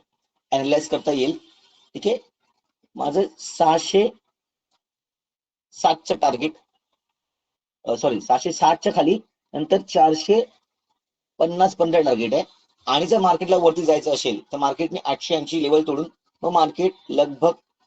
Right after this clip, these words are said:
नऊशेच्या वरती सस्टेन झालं तर पंचवीस हजारची लेवल तुम्हाला बघायला भेटू शकते. पण मार्केटमध्ये जर फ्लो असेल ना, तर वरती मार्केट जाणं खूप कठीण आहे. Because काय प्रश्न असा आहे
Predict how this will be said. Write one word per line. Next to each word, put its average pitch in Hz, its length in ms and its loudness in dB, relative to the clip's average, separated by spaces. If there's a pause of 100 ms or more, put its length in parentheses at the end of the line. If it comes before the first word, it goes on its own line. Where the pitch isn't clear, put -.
नऊशेच्या 151 560 -2
वरती 139 420 -4
सस्टेन 160 480 -6
झालं 143 200 -4
तर - 120 -8
पंचवीस 151 360 -4
हजारची 156 320 -4
लेवल 135 240 -6 (560)
तुम्हाला 143 260 0
बघायला 139 160 4
भेटू 135 140 -2
शकते. 160 260 -8 (360)
पण 196 220 0
मार्केटमध्ये 185 560 2
जर 196 120 0
फ्लो 208 380 2
असेल 131 220 -2
ना, 160 80 -4
तर 185 120 -4
वरती 165 280 2
मार्केट 190 460 -2
जाणं 151 360 0
खूप 202 160 -8
कठीण 139 260 -6
आहे. 107 80 -4 (520)
Because 202 340 0 (640)
काय 208 340 4
प्रश्न 175 400 0
असा 185 220 2
आहे 196 100 0